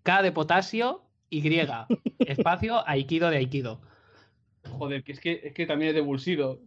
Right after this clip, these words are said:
Speaker 2: Roberto.
Speaker 1: Sí, claro.
Speaker 2: ¿Por qué, por qué no sales de esta espiral?
Speaker 1: Pues por la, la vida mala que llevo.
Speaker 2: ¿Tú esto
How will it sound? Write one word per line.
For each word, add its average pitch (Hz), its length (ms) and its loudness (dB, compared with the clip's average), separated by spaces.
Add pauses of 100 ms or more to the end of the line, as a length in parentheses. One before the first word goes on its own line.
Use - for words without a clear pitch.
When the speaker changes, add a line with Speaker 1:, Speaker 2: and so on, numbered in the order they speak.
Speaker 2:
Roberto. 139 720 0
Speaker 1:
Sí, 160 460 0
claro. 131 260 2
Speaker 2:
¿Por 143 120 2
qué, - 100 -10 (160)
por 147 100 -4
qué 160 80 2
no 180 80 4
sales 170 180 4
de 151 60 4
esta 135 140 -4
espiral? 127 400 -2 (680)
Speaker 1:
Pues 131 300 4 (160)
por 127 140 -4
la, 110 440 -4
la 113 140 -2
vida 143 280 6
mala 135 280 4
que 123 120 0
llevo. 131 340 4 (2250)
Speaker 2:
¿Tú 175 120 6
esto 220 480 6